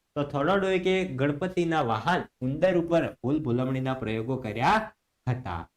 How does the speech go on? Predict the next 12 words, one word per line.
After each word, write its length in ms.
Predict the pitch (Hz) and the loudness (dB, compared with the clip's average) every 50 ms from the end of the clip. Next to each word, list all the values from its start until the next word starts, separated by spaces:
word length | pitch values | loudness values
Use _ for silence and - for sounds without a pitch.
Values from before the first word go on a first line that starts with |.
| _ _ _ _ _ - | _ _ _ _ _ 0
પાંચમો 420 | 151 156 175 175 175 190 208 220 | 2 4 4 4 2 4 4 4
છે 340 | 202 220 240 226 220 220 220 - - _ _ _ _ - | 4 4 4 2 2 2 -2 -6 -12 _ _ _ _ 2
કે 80 | 196 | 2
તબીબી 560 | 196 196 - 190 185 202 240 214 247 262 254 - | 2 4 2 2 4 4 4 4 4 2 2 2
સંભાળને 580 | - 180 165 156 139 160 180 208 220 220 226 | 2 2 2 2 4 4 4 4 4 4 2
કયા 280 | 226 - 202 202 226 240 247 | 4 4 4 4 4 4 4
પ્રકારનું 400 | 233 220 220 226 214 214 220 214 | 2 2 2 4 4 4 4 2
સંસાધન 560 | - 196 175 165 - 208 190 180 196 196 180 | 2 2 0 2 4 4 4 4 4 2 2
કહી 220 | - 151 156 151 | 4 2 2 2
શકાય? 440 | 156 - 220 220 214 196 123 101 - _ - | 4 2 2 4 4 2 2 0 -2 _ -4
તબીબી 360 | 139 147 156 160 156 175 180 | -2 0 0 2 4 2 2
સ-, 120 | 180 - | 2 2